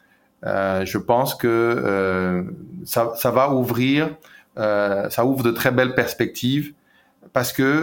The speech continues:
euh, le terrain est vierge en Afrique. Euh, le terrain est vraiment vierge, il n'y a pas à remplacer quoi que ce soit. On prend par exemple ce qui s'est passé avec, euh,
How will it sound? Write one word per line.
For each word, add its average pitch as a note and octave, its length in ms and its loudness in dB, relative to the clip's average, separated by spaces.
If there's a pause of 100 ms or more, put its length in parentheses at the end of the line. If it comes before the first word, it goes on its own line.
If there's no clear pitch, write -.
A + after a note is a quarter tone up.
(100)
euh, A2 260 2
le A#2 160 2
terrain C#3+ 340 2
est B2+ 120 2
vierge A#2 460 0
en F#2 80 0
Afrique. F2+ 500 -6 (760)
Euh, G#2+ 120 -2
le G#2 100 0
terrain B2 240 2
est - 20 0
vraiment A2 320 0
vierge, A#2+ 400 0
il B2 140 -2
n'y A#2+ 100 0
a G#2+ 80 2
pas D3 300 0
à G#2 40 -2
remplacer A#2 720 0
quoi A2 180 -2
que - 80 -14
ce A2+ 120 -2
soit. G2+ 380 -6 (360)
On A2+ 120 -2
prend B2 280 0
par A2 180 2
exemple A2+ 300 0
ce - 80 -8
qui A#2 100 -6
s'est A2 180 -2
passé G#2+ 720 0 (400)
avec, G#2 460 -2
euh, F#2 640 0